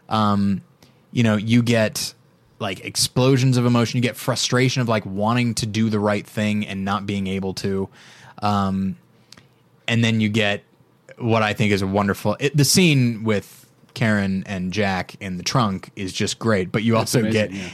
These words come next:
Speaker 1: him misquoting Network and just the way he says it, where he's like, he goes, he goes, "Oh, Peter Finch. Oh, yeah, I love that. I'm mad as hell. I'm not gonna take any more of your shit."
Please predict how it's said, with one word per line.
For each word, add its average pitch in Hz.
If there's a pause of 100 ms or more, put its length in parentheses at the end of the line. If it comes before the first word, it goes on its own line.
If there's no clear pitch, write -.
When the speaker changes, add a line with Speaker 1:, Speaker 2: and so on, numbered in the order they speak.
Speaker 1:
him 113
misquoting 113
Network 127 (440)
and 117
just 113
the 120
way 127
he 113
says 139
it, 117
where 110
he's 110
like, 107
he 107
goes, 101 (320)
he 104
goes, 90 (100)
"Oh, 127
Peter 160
Finch. 135
Oh, 127
yeah, 113
I 101
love 110
that. 90
I'm 92
mad 160
as 135
hell. 147
I'm 110
not 123
gonna 120
take 135
any 131
more 127
of 101
your 71
shit." -